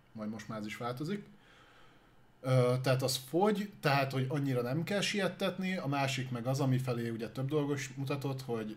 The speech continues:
cross-gen megjelenések lesznek, ö, mert egyszerűen nem érte el azt a penetrációt még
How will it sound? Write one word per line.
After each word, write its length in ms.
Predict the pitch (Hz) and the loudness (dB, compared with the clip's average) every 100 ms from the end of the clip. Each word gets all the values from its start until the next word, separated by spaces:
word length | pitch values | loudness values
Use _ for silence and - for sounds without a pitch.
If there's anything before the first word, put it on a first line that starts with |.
| - | -10
cross-gen 420 | 117 123 131 160 | -6 -2 0 0
megjelenések 720 | 180 180 185 185 180 180 170 | 0 -2 -4 -2 -4 -4 -2
lesznek, 540 | 175 - 170 165 165 - - - _ - | -2 -2 0 0 -2 -10 -20 -20 _ -4
ö, 460 | 127 123 123 123 120 | 2 4 4 4 2
mert 240 | 127 127 131 | 2 2 2
egyszerűen 440 | 131 - 131 135 | -2 0 2 4
nem 160 | 135 127 | 4 4
érte 260 | 117 - | 0 -2
el 120 | 117 117 | -2 0
azt 240 | 117 - | -2 -2
a 240 | 117 113 - | -2 -4 -4
penetrációt 840 | 120 117 117 113 113 117 113 113 | -4 -4 -4 -6 -4 -4 -4 -6
még 460 | 113 117 117 110 | -4 -2 -2 -4